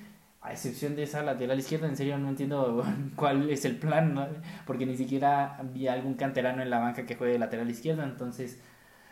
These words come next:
pues, es lo único que me preocupa, pero en general juega,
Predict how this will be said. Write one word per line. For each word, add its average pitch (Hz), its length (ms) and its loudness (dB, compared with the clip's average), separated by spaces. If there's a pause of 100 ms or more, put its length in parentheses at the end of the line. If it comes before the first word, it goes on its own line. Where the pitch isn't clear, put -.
(360)
pues, 139 140 2
es 156 140 2
lo 202 80 8
único 208 280 8
que 170 100 2
me 160 100 4
preocupa, 175 360 2
pero 147 160 2
en 104 60 -10
general 131 320 0
juega, 135 440 -2